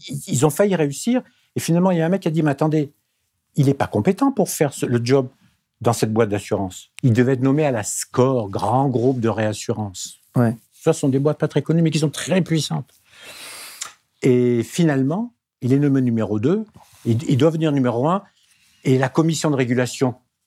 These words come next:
Speaker 1: qui a de nouvelles règles, heureusement, peut lui dire, « Ah ben non, finalement, il faut quand même choisir un mec compétent pour ça. » Tu te rends compte ?
Speaker 2: Hmm.
Speaker 1: Avant, c'était pas le cas.
Speaker 2: Ouais.
Speaker 1: Il faut un mec, il n'avait jamais fait d'assurance. Ah oui, non, alors non, bah donc il va pas être nommé.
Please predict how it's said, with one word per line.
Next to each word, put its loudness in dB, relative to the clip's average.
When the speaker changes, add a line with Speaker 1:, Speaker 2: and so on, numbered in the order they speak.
Speaker 1:
qui 0
a 0
de 2
nouvelles 2
règles, 0
heureusement, -2
peut 4
lui 0
dire, « 0
Ah -2
ben 0
non, -2
finalement, 0
il -6
faut -4
quand 0
même 0
choisir -2
un -2
mec -2
compétent 0
pour -6
ça. » -2
Tu -10
te 2
rends 2
compte ? 0
Speaker 2:
Hmm. 2
Speaker 1:
Avant, 0
c'était -4
pas 2
le -2
cas. -4
Speaker 2:
Ouais. 0
Speaker 1:
Il 0
faut 4
un -2
mec, -2
il 0
n'avait 2
jamais 2
fait -2
d'assurance. -2
Ah 2
oui, 2
non, -6
alors -2
non, -2
bah -2
donc 0
il -4
va 0
pas -2
être -2
nommé. -4